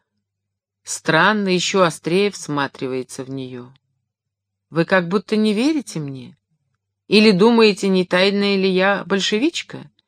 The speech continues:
Нет, в политику я не вмешиваюсь". Загайкевич снова хмурится. Потому-то вы так и говорите. Вы не были в России во время революции и не видели всех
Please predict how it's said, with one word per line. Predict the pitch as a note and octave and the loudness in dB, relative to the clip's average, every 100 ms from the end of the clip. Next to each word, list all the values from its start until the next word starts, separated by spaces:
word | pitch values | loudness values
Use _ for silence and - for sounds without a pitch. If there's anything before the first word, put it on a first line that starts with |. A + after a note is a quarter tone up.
| - | -2
Нет, | G3 A3+ A3 - | 2 4 2 -2
в | - | -2
политику | G#3 C#4 - - | 0 0 -2 -2
я | C#4+ B3+ | 0 0
не | C4+ | -2
вмешиваюсь". | G#3+ E3+ E3+ E3+ E3+ F3 - _ _ _ _ _ _ | -4 -4 -6 -12 -14 -14 -18 _ _ _ _ _ _
Загайкевич | - F#3 G3 A3+ - D#4 D4 | -4 0 4 2 2 -2 -2
снова | - E3 D#3 | -4 -2 -2
хмурится. | D#3 D3+ C#3+ C3+ - - - _ _ _ _ _ _ _ | -4 -6 -6 -8 -14 -20 -20 _ _ _ _ _ _ _
Потому-то | E3 F3+ F#3+ C4+ G#3+ | -4 -2 0 -2 -2
вы | F3+ | -4
так | F3+ F#3+ - | -2 -4 -4
и | |
говорите. | F3 E3+ D#3+ D3 D3 - E3 - _ _ _ _ _ _ | -8 -4 -4 -4 -6 -10 -20 -20 _ _ _ _ _ _
Вы | D3+ F3 | -2 2
не | A3 A#3 | 4 2
были | G3+ G3 | 2 0
в | |
России | F3 F3+ F3 A3 G#3 | 2 2 0 -2 0
во | F#3 | 0
время | F3 G3 F#3 | 2 0 0
революции | F#3 F3 G3 A3+ F#3 - B2+ B2 - | 0 0 0 -2 -4 -8 -12 -14 -8
и | D#3+ | -2
не | E3 | 0
видели | F3+ A3+ G3 F#3+ | 0 0 -2 -4
всех | F3+ - F#3+ | -6 -6 -8